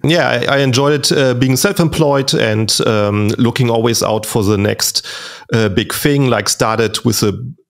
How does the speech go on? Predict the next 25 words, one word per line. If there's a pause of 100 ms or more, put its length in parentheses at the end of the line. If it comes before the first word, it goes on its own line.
um,
with,
with
a,
on
a
platform
that
later
was
bought
by (260)
eBay. (680)
Um, (120)
and,
um,
I
got,
like,
Amazon
customer
in
nineteen
ninety-nine
and